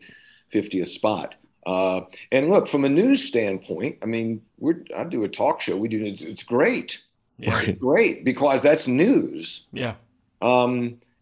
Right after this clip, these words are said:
Speaker 1: and so from a news standpoint, it's fantastic to have
Speaker 3: Mm-hmm.
Speaker 1: access to these senators and to have somebody in, in this fiftieth spot, uh, in the Senate.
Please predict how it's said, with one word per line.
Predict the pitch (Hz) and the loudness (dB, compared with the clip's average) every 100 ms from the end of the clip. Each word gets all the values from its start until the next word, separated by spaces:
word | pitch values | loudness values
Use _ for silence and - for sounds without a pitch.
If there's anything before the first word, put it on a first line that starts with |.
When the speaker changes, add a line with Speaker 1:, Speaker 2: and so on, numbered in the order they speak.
| - | -2
Speaker 1:
and | 117 123 123 123 | 2 2 2 0
so | 110 131 123 120 120 | -2 4 6 6 4
from | 117 131 120 | 2 0 2
a | |
news | 117 147 262 - | 2 2 0 -2
standpoint, | - 107 101 - 107 107 | -4 -4 -4 -4 -6 -4
it's | 110 - | -6 -6
fantastic | 120 117 - - 220 - - - - _ _ _ _ _ _ _ | -4 -4 -4 -6 -6 -8 -14 -16 -20 _ _ _ _ _ _ _
to | 92 | -14
have | 101 107 104 101 95 | -6 0 4 4 0
Speaker 3:
Mm-hmm. | 90 87 _ - - _ _ - | -6 -10 _ -20 -20 _ _ -4
Speaker 1:
access | 120 127 131 120 | -2 -2 0 0
to | - | 0
these | 98 110 - | -4 -4 -2
senators | 107 104 104 104 | -4 -4 -6 -6
and | - 117 | -4 -4
to | |
have | 113 113 | 0 -2
somebody | - 156 127 120 120 | -2 0 2 2 0
in, | 117 113 | -4 -4
in | 117 | -2
this | 117 104 | -2 -2
fiftieth | - 165 175 - 127 110 | 0 2 2 2 -2 -2
spot, | - 156 190 117 - - _ _ _ _ - | -2 0 0 -2 -6 -18 _ _ _ _ -8
uh, | 101 | -2
in | - 120 | 0 0
the | 104 | -2
Senate. | - 185 220 113 - | -2 0 2 0 -6